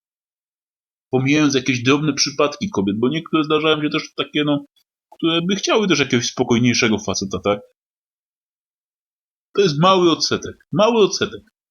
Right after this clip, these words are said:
Większość kobiet uwielbia najgorszych, kurwa, zwy-, przepraszam, <clears throat> najgorszych, kurwa, zwyroli. Wypuszczonych z więzienia,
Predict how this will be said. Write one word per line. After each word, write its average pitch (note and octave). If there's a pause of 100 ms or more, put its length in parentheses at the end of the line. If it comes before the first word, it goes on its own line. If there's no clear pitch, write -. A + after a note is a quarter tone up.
(360)
Większość E3
kobiet C3+ (580)
uwielbia C3+ (220)
najgorszych, A2 (160)
kurwa, G#2 (880)
zwy-, A2+ (280)
przepraszam, G2+ (160)
<clears throat> -
najgorszych, B2 (120)
kurwa, G#2 (360)
zwyroli. A2+ (1040)
Wypuszczonych B2+
z G2+
więzienia, A2